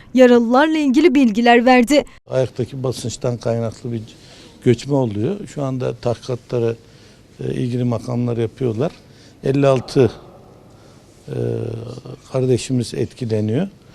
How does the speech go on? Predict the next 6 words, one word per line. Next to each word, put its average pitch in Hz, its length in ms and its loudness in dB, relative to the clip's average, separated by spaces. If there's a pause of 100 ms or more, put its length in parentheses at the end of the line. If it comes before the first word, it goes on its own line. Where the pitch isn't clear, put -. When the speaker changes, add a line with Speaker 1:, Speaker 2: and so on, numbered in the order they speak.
(300)
Speaker 2:
Bunlardan 139 600 2 (480)
on 143 240 4
beş 131 180 2
tanesi, 131 720 0 (760)
e, 62 40 -4 (880)
Bergama'ya, 123 680 2